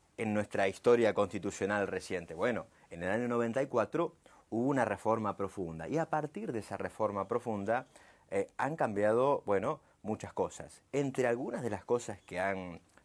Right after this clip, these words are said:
venido a, a suceder está la de la incorporación de algunas normas internacionales. Entre las normas internacionales que se han incorporado a nuestra, a nuestro plexo normativo,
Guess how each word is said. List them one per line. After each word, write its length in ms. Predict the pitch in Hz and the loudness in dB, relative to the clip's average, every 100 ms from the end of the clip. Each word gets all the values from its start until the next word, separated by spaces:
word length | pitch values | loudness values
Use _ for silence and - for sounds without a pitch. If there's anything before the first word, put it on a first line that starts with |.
| _ | _
venido 500 | 104 98 117 110 101 | -2 2 4 4 6
a, 120 | 90 | 4
a 200 | - 87 | 0 -8
suceder 560 | - 107 123 107 85 - - - - - - | -8 -4 0 2 0 -4 -14 -20 -20 -12 -10
está 300 | 139 175 196 | -6 -2 -2
la 200 | 185 185 | 0 2
de 260 | 165 190 123 | 2 2 0
la 120 | 123 | -2
incorporación 760 | 131 127 123 131 120 131 175 247 | 0 -2 0 0 0 -2 -2 0
de 80 | 104 | 0
algunas 320 | 98 120 101 | 0 -2 0
normas 400 | 113 107 98 101 | 0 0 -4 -6
internacionales. 920 | 90 90 90 113 165 107 67 - - _ - - | -6 -4 -6 -6 -6 -6 -10 -16 -20 _ -20 -4
Entre 300 | 160 135 127 127 | 0 2 2 0
las 180 | 117 110 | 0 0
normas 420 | 185 220 165 - | -2 -2 -4 -2
internacionales 720 | 101 92 90 - 104 120 104 | 0 0 -2 -4 -2 -2 -2
que 140 | 92 | -4
se 160 | - 101 | 2 2
han 100 | 110 | 2
incorporado 800 | 98 90 85 98 117 95 82 - - - - | 2 0 4 6 6 4 0 -8 -18 -20 -4
a 100 | 92 | -2
nuestra, 640 | 92 87 92 87 82 82 - | -2 -2 0 2 2 -2 -6
a 60 | 101 | -6
nuestro 300 | 98 - 95 | -4 -2 0
plexo 600 | 131 156 156 - 95 80 - | 2 2 2 -2 -2 -2 -6
normativo, 720 | 95 113 175 156 113 147 | -4 -2 -2 0 4 4